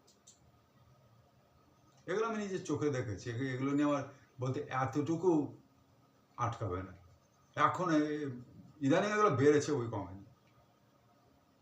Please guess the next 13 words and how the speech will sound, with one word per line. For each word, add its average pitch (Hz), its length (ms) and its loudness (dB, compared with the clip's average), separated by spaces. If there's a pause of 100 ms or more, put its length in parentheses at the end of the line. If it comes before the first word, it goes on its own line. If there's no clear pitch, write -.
(580)
বৃদ্ধাশ্রমের 127 560 0
সংখ্যা 147 280 -4
বেড়েছে 110 360 -2
না 143 80 -6
আগের 143 240 -8
থেকে? - 300 -18 (2000)
ভাবুন 175 320 -4
আপনারা, 143 420 -4
কেন 135 340 -4
বেড়েছে, 120 400 -6
কেন 127 300 -4
এগুলো 123 180 -4
ঘটছে? 104 500 -6